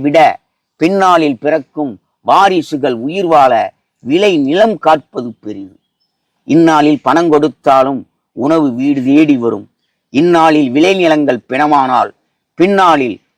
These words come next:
பணம் கொடுத்தும் உணவு கிடைக்கவில்லை என்றால் சோறு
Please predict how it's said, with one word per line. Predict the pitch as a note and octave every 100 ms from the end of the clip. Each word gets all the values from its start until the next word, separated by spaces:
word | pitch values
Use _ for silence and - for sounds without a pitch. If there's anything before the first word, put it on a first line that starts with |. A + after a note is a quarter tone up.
| -
பணம் | D#3+ G3+ E3
கொடுத்தும் | F3+ F#3 _ F#3+ D#3+ G2 _ _ A#2+
உணவு | F3+ G3 D#3+
கிடைக்கவில்லை | D3+ F3 F3+ G3 F3 E3+ D#3 D3
என்றால் | C#3+ C#3 C3 B2 A2+
சோறு | - B2+ D#3 D#3+